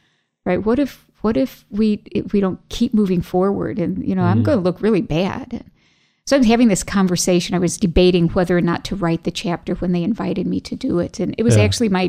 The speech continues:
Speaker 1: tiny little eighty-eight pound mother that, um, you know, once again is right.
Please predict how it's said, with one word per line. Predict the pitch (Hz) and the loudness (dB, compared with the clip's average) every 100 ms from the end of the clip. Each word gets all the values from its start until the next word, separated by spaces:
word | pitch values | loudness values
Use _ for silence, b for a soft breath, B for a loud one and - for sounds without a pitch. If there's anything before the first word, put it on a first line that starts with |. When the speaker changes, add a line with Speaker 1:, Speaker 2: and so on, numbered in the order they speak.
| - | -4
Speaker 1:
tiny | - 202 196 196 | -4 2 4 2
little | 190 175 180 170 b b b b b b _ _ _ _ 208 | 0 -2 0 -2 b b b b b b _ _ _ _ 0
eighty-eight | 202 190 180 - - | 2 4 2 0 -2
pound | - 175 175 170 | 0 2 6 6
mother | 175 175 - 185 - _ _ | 4 0 -4 -6 -12 _ _
that, | 185 190 170 - - | -6 -2 -2 -4 -2
um, | 175 208 175 185 _ _ _ | 0 0 -2 -4 _ _ _
you | 180 | 0
know, | |
once | 175 180 196 | 2 2 0
again | 175 175 | 0 -2
is | - - | -2 -4
right. | 170 - - | -4 -4 -8